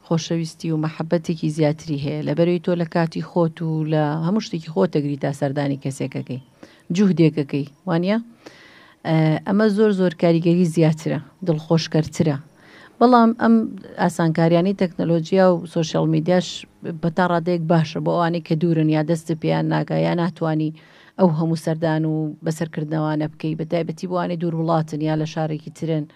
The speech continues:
ئە، یان لە ڕووی کارتەکانەوە لەوانەیە، ئە، ڕێ-،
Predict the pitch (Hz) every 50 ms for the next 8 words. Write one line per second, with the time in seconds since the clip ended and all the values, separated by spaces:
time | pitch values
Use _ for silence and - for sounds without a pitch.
0 | _ _ _ _ _ _ _ _ _ _ _ - _ - 185 160 156 151 151 156
1 | 160 180 180 180 180 180 175 170 170 165 175 190 180 - 185 165 160 170 165 160
2 | - 180 175 170 165 160 160 160 160 160 160 160 160 160 165 165 165 165 160 156
3 | 156 156 - - - 170 160 156 156 151 156 - - - 85 - _ _ _ _
4 | - 160 - - 175 160 160 175 185 180 165